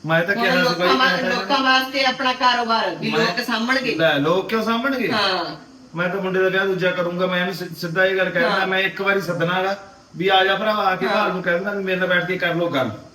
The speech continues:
Speaker 1: ਸਿੱਧੀ ਗੱਲ ਆ ਵੀ ਇਸ ਤਾਂ ਮੁੰਡੇ ਦਾ ਦੂਜਾ ਵਿਆਹ ਕਰਾਂਗੇ ਅਸੀਂ ਇਹਨੂੰ।
Speaker 2: ਮੇਰੀ ਗੱਲ ਸੁਣ, ਇਹਦੇ ਪਿਓ ਨੂੰ ਸੱਦ, ਉਹਦੇ ਨਾਲ ਕਰ ਗੱਲ, ਜੇ ਤਿੰਨ ਪੰਜ ਕਰਨ ਲੱਗਿਆ ਮੈਨੂੰ ਸੱਦੀ, ਮੈਂ ਉਹਦੇ ਨਾਲ ਗੱਲ ਕਰੂੰ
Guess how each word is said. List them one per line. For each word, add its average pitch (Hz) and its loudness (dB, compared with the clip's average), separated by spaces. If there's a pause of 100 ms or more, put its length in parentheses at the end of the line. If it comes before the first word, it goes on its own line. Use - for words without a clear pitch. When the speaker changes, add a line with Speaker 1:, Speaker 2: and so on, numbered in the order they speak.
(380)
Speaker 1:
ਸਿੱਧੀ 190 -2
ਗੱਲ 208 4
ਆ 190 4
ਵੀ 196 2
ਇਸ 190 -4
ਤਾਂ 202 -4
ਮੁੰਡੇ 196 -2
ਦਾ 196 0
ਦੂਜਾ 185 0
ਵਿਆਹ 208 0
ਕਰਾਂਗੇ 185 0
ਅਸੀਂ 180 -2
ਇਹਨੂੰ। 202 -2
Speaker 2:
ਮੇਰੀ 190 -2
ਗੱਲ 202 -2
ਸੁਣ, 190 -4
ਇਹਦੇ 220 -4
ਪਿਓ 190 -2
ਨੂੰ 202 -10
ਸੱਦ, 175 -6
ਉਹਦੇ 202 -6
ਨਾਲ 233 -2
ਕਰ 196 -2
ਗੱਲ, - 0
ਜੇ 180 -6
ਤਿੰਨ 196 -6
ਪੰਜ 202 -6
ਕਰਨ 190 -4
ਲੱਗਿਆ 202 -4
ਮੈਨੂੰ 202 -4
ਸੱਦੀ, 208 -6 (360)
ਮੈਂ 226 4
ਉਹਦੇ 240 2
ਨਾਲ 269 2
ਗੱਲ 220 0
ਕਰੂੰ 156 -10